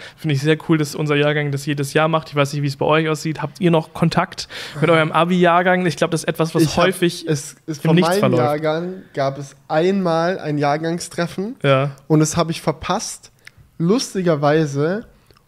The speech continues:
Speaker 2: obwohl ich eine Woche drauf eh wieder in Böblingen war. Also
Speaker 1: Mhm.
Speaker 2: ich hätte es schon mitnehmen können.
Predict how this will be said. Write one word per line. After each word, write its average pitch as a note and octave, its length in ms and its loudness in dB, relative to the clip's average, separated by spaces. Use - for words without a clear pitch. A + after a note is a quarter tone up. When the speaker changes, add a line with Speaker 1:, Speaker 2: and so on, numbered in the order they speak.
Speaker 2:
obwohl D#3 680 0
ich G#3 180 -2
eine D#3+ 160 2
Woche F3+ 260 0
drauf D#3 380 -2
eh F#3+ 260 -2
wieder D#3+ 200 0
in D#3 120 -2
Böblingen C3 480 -2
war. C#3+ 400 -2
Also C#3 200 0
Speaker 1:
Mhm. C3+ 40 -2
Speaker 2:
ich D#3+ 100 -4
hätte D3 100 -4
es - 60 -8
schon C#3+ 160 0
mitnehmen E3+ 420 -2
können. F#3 280 -6